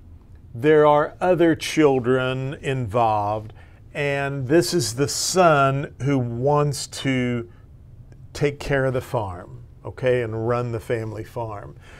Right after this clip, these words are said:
So dad is basically saying, "Look, son, I'll give you a life estate, and you can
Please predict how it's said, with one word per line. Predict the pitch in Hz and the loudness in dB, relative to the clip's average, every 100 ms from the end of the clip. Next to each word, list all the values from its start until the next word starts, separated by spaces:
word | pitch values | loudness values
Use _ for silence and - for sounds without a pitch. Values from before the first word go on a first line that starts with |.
| - - | -20 -16
So | - 180 | -6 -2
dad | 170 131 180 185 202 | 0 2 2 2 4
is | 190 | 4
basically | 110 131 147 139 143 - 135 | 4 4 4 2 -6 -4 -4
saying, | - 160 156 143 135 123 - - - - | -2 0 2 2 -2 -8 -16 -20 -20 -16
"Look, | 139 156 185 170 | -2 4 4 2
son, | - - 143 127 135 151 - | -4 -2 -2 0 -2 -6 -4
I'll | 147 147 | -4 -4
give | 120 160 202 185 | -4 0 2 2
you | 165 156 | 0 2
a | 143 | 2
life | 131 123 127 143 165 - | 2 0 -2 -2 -4 -6
estate, | 165 - - - 120 104 101 127 - - - - - - - | -8 -8 -10 0 0 0 -6 -8 -14 -20 -20 -20 -20 -20 -14
and | - 147 139 143 139 | -4 -2 0 -2 -4
you | 165 139 196 | -6 -2 -2
can | 214 180 139 | 0 -2 -2